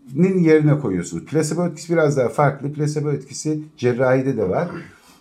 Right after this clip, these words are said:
Zaten bir ilacın etkin olup olmadığını plaseboya karşı bakıyorsunuz. Diyelim ki size doktor olduğuna inandığınız, o çok önemli, saygın kabul ettiğiniz birisi bir hap uzatıyor.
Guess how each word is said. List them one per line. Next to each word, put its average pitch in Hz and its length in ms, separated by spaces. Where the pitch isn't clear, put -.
Zaten 135 380
bir 143 80
ilacın 147 500
etkin 135 300
olup 147 220
olmadığını 135 480
plaseboya 127 500
karşı 82 380
bakıyorsunuz. - 720
Diyelim 113 320
ki 151 300
size 151 540
doktor 113 420
olduğuna 127 400
inandığınız, 87 800
o 110 100
çok 123 220
önemli, 87 520
saygın 127 480
kabul 104 240
ettiğiniz 90 440
birisi 151 360
bir 147 120
hap 147 300
uzatıyor. 87 540